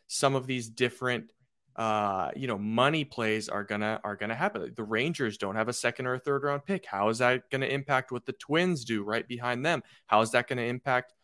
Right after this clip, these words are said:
what the Rangers do in terms of, like, paying someone full slot with their first round pick? So, yeah, I mean, this is definitely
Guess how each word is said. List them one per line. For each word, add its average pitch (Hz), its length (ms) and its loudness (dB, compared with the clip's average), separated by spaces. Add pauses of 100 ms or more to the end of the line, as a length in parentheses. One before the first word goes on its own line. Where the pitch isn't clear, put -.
(220)
what 127 180 -6
the 131 80 4
Rangers 139 540 2
do 139 280 0
in 131 100 -2
terms 135 260 -6
of, 123 100 -4
like, 117 220 -6
paying 120 300 -2
someone 135 300 -2
full 143 220 -4
slot 151 380 -2
with 110 160 -4
their 107 140 -2
first 107 280 -4
round 98 220 -10
pick? 101 220 -8
So, 120 300 -2 (460)
yeah, 214 180 8
I 143 60 6
mean, 131 220 0
this 170 180 0
is 147 140 -4
definitely 127 680 -2